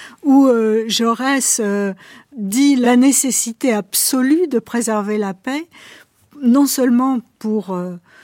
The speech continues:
sauver les, les, des vies humaines, mais aussi pour, euh, sauver, euh, euh, l'espoir du progrès. Il avait vraiment le sentiment à ce moment-là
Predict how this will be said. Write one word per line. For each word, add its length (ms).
sauver 640
les, 340
les, 720
des 80
vies 200
humaines, 500
mais 360
aussi 540
pour, 400
euh, 160
sauver, 560
euh, 160
euh, 180
l'espoir 920
du 160
progrès. 540
Il 140
avait 180
vraiment 300
le 100
sentiment 720
à 40
ce 180
moment-là 460